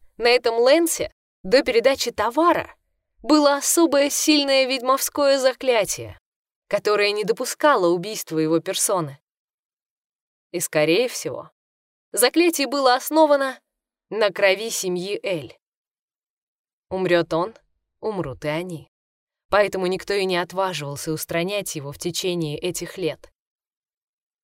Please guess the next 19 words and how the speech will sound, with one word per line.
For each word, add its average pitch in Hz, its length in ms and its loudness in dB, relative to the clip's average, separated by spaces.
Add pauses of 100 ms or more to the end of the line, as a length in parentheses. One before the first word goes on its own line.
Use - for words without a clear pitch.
(180)
«Одна 185 260 -4
я 190 180 -4
ничего 220 400 0
не 226 120 0
могу 180 260 -2
сделать», 156 520 -4 (600)
вырвалась 156 520 -4
у 160 40 2
Рейны, 190 380 0 (340)
когда 175 260 0
та 185 200 4
осознала, 190 560 2
что 185 240 -6
снова 220 500 0
оказалась 180 520 -4
бесполезна. 170 800 -6 (1300)
«Не 240 160 2
говори 247 480 4
так!» 160 300 -2